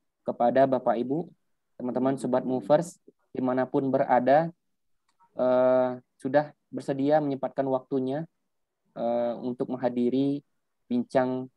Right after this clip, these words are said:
eh, atau ngobrol santai kita pada sore hari ini. Mudah-mudahan,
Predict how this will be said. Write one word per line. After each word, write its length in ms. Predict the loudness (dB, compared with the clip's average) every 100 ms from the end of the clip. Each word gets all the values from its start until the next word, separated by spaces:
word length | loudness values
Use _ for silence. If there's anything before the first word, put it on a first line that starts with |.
| _ -10
eh, 140 | -8 -6
atau 80 | -4
ngobrol 400 | -2 -2 0 -2
santai 320 | 0 -2 -2
kita 240 | -6 -6
pada 240 | -6 -6 -8
sore 240 | -8 -8
hari 240 | -8 -10 -10
ini. 120 | -12 -14 _ _ _ _ -6
Mudah-mudahan, 560 | -2 0 2 2 2